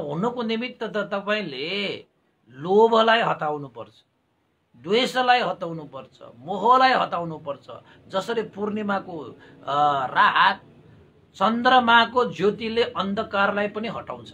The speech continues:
शीतल चाहिँ त्यो प्रकाश पाउँछ। त्यसरी नै दान र शील र भावना त्यस्तो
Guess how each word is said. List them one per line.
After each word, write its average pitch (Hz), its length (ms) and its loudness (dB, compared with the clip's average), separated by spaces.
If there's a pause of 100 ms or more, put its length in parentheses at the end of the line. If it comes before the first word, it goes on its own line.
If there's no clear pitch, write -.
(360)
शीतल 180 1800 -8
चाहिँ 160 260 -10
त्यो 151 100 -12
प्रकाश - 480 -10
पाउँछ। - 240 -20 (1900)
त्यसरी 196 340 0
नै 190 200 2 (520)
दान 196 300 4 (100)
र 262 100 2
शील 214 420 -10
र 220 180 0 (180)
भावना 160 480 0 (160)
त्यस्तो 240 400 -6